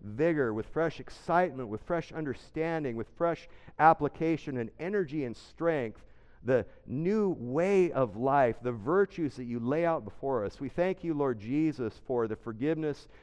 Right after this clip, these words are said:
of sin that we enjoy by virtue of your once-for-all offering and sacrifice. And thank you, Lord God, that that is the standard. Let us grow in our love for you. May we grow in our love for one another.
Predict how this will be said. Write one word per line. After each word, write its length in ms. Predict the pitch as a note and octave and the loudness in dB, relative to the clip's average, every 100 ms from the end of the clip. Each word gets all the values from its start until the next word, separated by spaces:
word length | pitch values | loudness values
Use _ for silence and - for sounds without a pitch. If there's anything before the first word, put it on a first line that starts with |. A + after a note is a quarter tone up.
| - | 0
of 160 | B2+ - | 0 0
sin 360 | - F#3 E3+ | 0 2 2
that 100 | D3+ | -2
we 180 | C3 C3+ | -2 -2
enjoy 640 | B2+ G2+ B2 E3 E3+ D#3 | -2 -2 4 6 8 6
by 240 | B2 C3+ C3 | 4 2 2
virtue 560 | B2+ C#3+ - C#3 C3+ | 0 -2 -4 -6 -4
of 160 | A#2 A2 | -2 -2
your 120 | G#2+ | -2
once-for-all 680 | A2 C3+ C#3 - C#3 B2+ - - - | -2 -4 -4 -2 2 4 2 -10 -6
offering 600 | B2 C3+ C#3 - C3 B2 | 4 4 4 0 -2 -2
and 100 | A2 | -6
sacrifice. 840 | - A#2 B2 A#2+ A2+ - G2+ F#2+ - | -4 0 0 -2 -8 -4 -4 -4 -8
And 140 | A#2+ - | -12 -6
thank 360 | C#3 D3+ C#3+ | -4 -4 -4
you, 200 | D3 C#3 - - - | -4 -4 -6 -10 0
Lord 260 | C3+ A#2+ | 0 2
God, 300 | C3 C3 A#2+ | 4 6 4
that 120 | A2+ B2+ | 2 2
that 160 | C#3 | 2
is 140 | C3+ A#2+ | 2 -4
the 80 | |
standard. 640 | G#2 - C3 C3+ B2 G2+ F2+ - - | -14 -8 -6 -4 -4 -6 -8 -16 -8
Let 240 | G#2 D#3 F3 | -2 0 0
us 180 | D3 B2 | -4 -8
grow 640 | G#2 A#2+ D3+ E3 E3 D3+ C#3 - - | -12 -4 -2 2 4 4 2 -6 -8
in 120 | C3+ | -6
our 180 | A#2 A2+ | -4 -2
love 640 | A2 A#2+ C3+ D3 C#3+ C3 - | -2 2 4 6 6 2 -6
for 120 | A#2+ | -8
you. 520 | G#2+ G#2 C3+ C#3 C#3 C3+ - - - | -6 -4 -2 -2 -4 -6 -16 -20 -10
May 200 | - D3 | -2 0
we 120 | C3+ A2+ | 0 -4
grow 640 | F#2+ A2 C3+ D3+ D#3+ D#3 | -6 -2 0 4 4 4
in 60 | C3+ | 4
our 140 | A2+ | 2
love 520 | A2+ A2+ C3 D3 C#3+ | 2 4 4 6 4
for 100 | D3 | 0
one 200 | B2+ A#2 | -4 -4
another. 480 | A2 A2 B2+ C3+ | -2 -2 0 -2